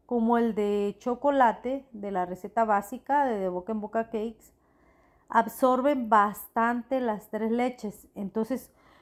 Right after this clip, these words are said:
no hay que poner mucha para que no nos vaya a drenar.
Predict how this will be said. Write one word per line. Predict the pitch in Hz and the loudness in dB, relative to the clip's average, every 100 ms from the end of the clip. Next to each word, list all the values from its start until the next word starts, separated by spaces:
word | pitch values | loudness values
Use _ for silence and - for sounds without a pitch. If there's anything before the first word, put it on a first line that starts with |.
| _ | _
no | 233 233 254 294 320 | 0 4 6 8 6
hay | 330 320 | 6 2
que | 320 311 | 2 -2
poner | 302 269 247 269 | 0 0 2 0
mucha | 233 220 226 233 247 - 359 359 _ _ _ _ _ _ _ _ _ _ - | 2 2 2 0 -2 0 0 0 _ _ _ _ _ _ _ _ _ _ 2
para | 233 240 262 262 247 | 6 6 6 4 0
que | 226 208 | -4 -4
no | 208 214 | 0 0
nos | 226 240 | 0 0
vaya | 202 190 202 208 | 2 2 2 -2
a | |
drenar. | 190 175 160 135 | -2 -4 -6 -8